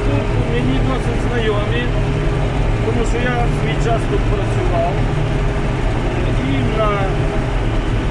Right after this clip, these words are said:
сімдесят шостому домінаторі, і на Арісі, пізніше на Медіоні триста десятому. Здавалося, що це було лише вчора,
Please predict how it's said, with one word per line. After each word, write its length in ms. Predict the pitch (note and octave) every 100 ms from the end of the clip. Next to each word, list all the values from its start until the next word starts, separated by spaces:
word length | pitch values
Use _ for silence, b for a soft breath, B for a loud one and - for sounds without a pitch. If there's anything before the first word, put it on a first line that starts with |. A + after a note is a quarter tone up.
| -
сімдесят 320 | C#3+ - D3
шостому 460 | - A#3+ - - - -
домінаторі, 840 | G#3 A3+ - - - - - B3 - -
і 20 | -
на 80 | G#3+ - B3+ C#4
Арісі, 500 | B3+ B3 - B3 A3 A3 - - - - -
пізніше 440 | - B2 B2 D3 D#3+
на 80 | -
Медіоні 640 | - - B2 C#3 D3 - -
триста 320 | - - - -
десятому. 600 | - B3 A#3+ - A3 - - - - - - - - - - - - - - - - - - A#2 A2 A2 A2 A2+ A2+ A2 - A2+ - - - - -
Здавалося, 520 | - A#3 B3 B3 - A3
що 80 | A3 A3
це 120 | A#3+
було 280 | - D3 A2+ A2+
лише 260 | A2 G#2+ G#2+ G#2 A#2 A#2+ - - - - - -
вчора, 480 | G#3 A3+ - C#4+